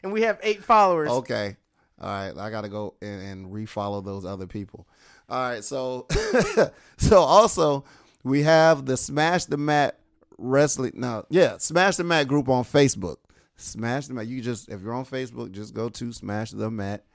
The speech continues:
Speaker 2: You know what I'm saying? And we're there. It's the same logo as you see on the podcast. And I also wanna shout out the other wrestling groups that,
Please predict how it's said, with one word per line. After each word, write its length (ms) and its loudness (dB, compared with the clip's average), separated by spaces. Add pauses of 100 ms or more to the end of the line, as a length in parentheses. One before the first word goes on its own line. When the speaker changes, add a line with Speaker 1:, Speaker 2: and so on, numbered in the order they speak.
(560)
Speaker 2:
You 60 -20
know 60 -16
what 40 -16
I'm 40 -16
saying? 280 -8
And 100 -10
we're 180 -2
there. 160 -2
It's 80 -6
the 80 -16
same 360 -6
logo 280 -6
as 120 -6
you 80 -8
see 280 -4
on 100 -4
the 80 -8
podcast. 600 -8 (260)
And 100 -12
I 40 -6
also 240 -2
wanna 180 -6
shout 260 -2
out 200 -2
the 140 -8
other 300 -2
wrestling 420 -6
groups 360 -12 (380)
that, 340 -4